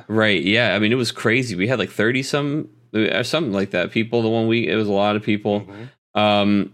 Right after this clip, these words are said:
Speaker 1: we had, uh, we were going late, late, late,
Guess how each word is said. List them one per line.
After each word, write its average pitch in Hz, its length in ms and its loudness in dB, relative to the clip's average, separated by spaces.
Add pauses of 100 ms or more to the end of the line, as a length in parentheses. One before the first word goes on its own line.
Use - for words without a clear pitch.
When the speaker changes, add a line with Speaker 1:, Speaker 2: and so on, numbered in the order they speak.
Speaker 1:
we 113 240 2
had, 104 800 0 (180)
uh, 85 460 0
we 117 120 2
were 127 100 0
going 98 380 0
late, 107 380 2
late, 120 300 2
late, 113 480 2